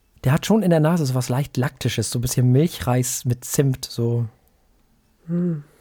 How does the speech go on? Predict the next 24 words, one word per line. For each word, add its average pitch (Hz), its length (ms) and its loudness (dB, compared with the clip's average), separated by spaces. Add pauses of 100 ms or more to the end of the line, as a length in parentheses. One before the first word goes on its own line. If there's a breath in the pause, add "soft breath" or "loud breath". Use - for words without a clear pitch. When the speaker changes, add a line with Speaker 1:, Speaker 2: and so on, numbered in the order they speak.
(960 soft breath)
Speaker 2:
Da 156 80 0
muss 170 160 2
ich 175 80 -2
mir 185 80 4
jetzt 180 140 2
aber 175 160 0
noch 165 120 0
was 170 120 -2
übrig 175 260 -4
lassen 170 240 -2
für 175 140 -4
nach 170 140 0
der - 140 -4
Erkältung. 170 440 -2 (160)
<laughs> - 440 0 (1600 soft breath)
Damit 190 240 -6
müsste 214 220 -4
man 202 200 0
mich 185 160 -4
ja 196 80 -2
nicht 180 260 0
sehr 180 140 -2
gut 160 140 -8
kriegen. 151 300 -4